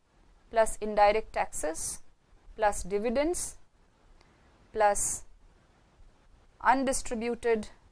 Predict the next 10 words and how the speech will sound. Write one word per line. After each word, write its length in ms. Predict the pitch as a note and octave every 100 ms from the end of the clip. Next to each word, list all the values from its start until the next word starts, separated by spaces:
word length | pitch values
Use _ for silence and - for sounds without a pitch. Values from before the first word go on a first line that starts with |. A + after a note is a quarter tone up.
| _ _ -
corporate 480 | G#3 F#3 - G#3 -
profits 680 | G3+ F#3+ - - - - - - _ - - _ - _ _ _ -
plus 500 | A3 G#3+ - - - - _ _ _ -
corporate 420 | G3 F#3+ G3+ -
taxes 640 | G3+ F#3+ - D4+ D#4+ - - - - _ _ _
plus 240 | A3+ A#3 -
depreciation 840 | F#3+ - A3 - A#3 A#3 - E4 G#4 _ _ _ _ -
minus 420 | G#3 G3 B3+ -
transfer 500 | - F#3 F#3+ - G#3
payments. 640 | F#3+ F3 E3+ - - -